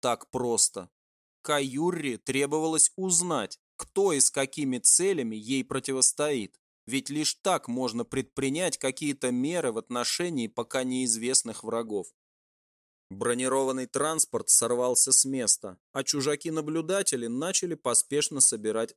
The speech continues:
оборудование, развернутое среди припаркованных служебных антигравов в сени модифицированных на генетическом уровне деревьев. «Как там системы поживают?»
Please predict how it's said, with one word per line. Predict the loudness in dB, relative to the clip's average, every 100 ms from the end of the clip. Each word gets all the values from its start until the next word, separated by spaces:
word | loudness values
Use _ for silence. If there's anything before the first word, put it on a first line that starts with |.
| -6
оборудование, | -2 0 0 -2 -2 -4 -6 -10 -10
развернутое | -4 0 0 0 -4 -4 -2 0
среди | 2 0 -4
припаркованных | -4 -4 -2 -2 -2 -4 -2 -2 -2 0
служебных | 0 -2 -2 -2 -4 -8 -6
антигравов | -4 -2 -2 0 0 -2 -4 -8 -12 _
в | 0
сени | 2 4 2 0 0
модифицированных | -2 -2 -4 2 2 2 0 -2 -8 -8
на | -6
генетическом | -2 -2 -4 -4 0 0 -2 -6
уровне | -4 -2 -2 -4 -4
деревьев. | -2 -2 -2 -6 -12 -16 _ _ _ _ _ _ _ _
«Как | 2 2 2
там | -2 2
системы | 4 4 4 4 2 2
поживают?» | 0 2 2 2 2 2 -2 -8